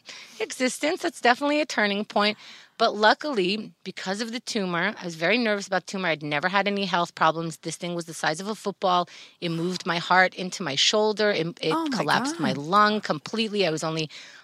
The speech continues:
Speaker 1: on one lung, and, um, the surgery was big and all that stuff. When I heard that news, of course, there's some crying, but, um, I, I started researching how to be happy because my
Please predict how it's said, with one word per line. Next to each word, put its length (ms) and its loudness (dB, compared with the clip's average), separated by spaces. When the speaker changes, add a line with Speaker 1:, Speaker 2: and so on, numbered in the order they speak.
Speaker 1:
on 260 4
one 220 0
lung, 420 4
and, 300 0
um, 280 2
the 80 -8
surgery 500 2
was 220 -2
big 500 2
and 100 -4
all 180 0
that 180 2
stuff. 280 2
When 140 -2
I 100 2
heard 300 2
that 200 6
news, 440 -4
of 120 -14
course, 200 -8
there's 180 -10
some 120 -4
crying, 480 0
but, 240 6
um, 420 2
I, 440 4
I 80 -8
started 540 -2
researching 580 -4
how 180 0
to 100 -4
be 160 -6
happy 440 -2
because 500 -6
my 640 2